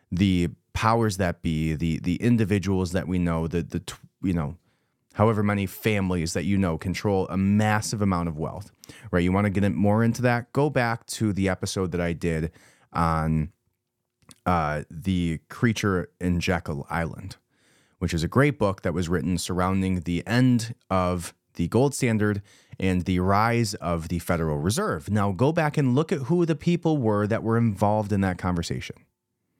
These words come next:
I believe it was thirteen, twelve to thirteen families that were on a private train together. And essentially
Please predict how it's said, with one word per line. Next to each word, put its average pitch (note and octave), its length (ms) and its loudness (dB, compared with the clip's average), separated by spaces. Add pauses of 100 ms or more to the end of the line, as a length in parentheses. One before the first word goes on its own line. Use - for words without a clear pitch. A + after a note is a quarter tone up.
(480)
I - 60 -16 (160)
believe G2 180 4
it G2+ 60 4
was F2 160 0
thirteen, B2+ 640 2
twelve B2+ 240 2
to B2+ 80 -2
thirteen A#2+ 400 0
families F#2 500 0 (300)
that E2 120 -2
were E2 120 2
on F2 100 2
a D#2+ 80 -2
private C3 560 0
train C3+ 440 2
together. C#2 440 -8 (960)
And F2 320 0
essentially A2 640 0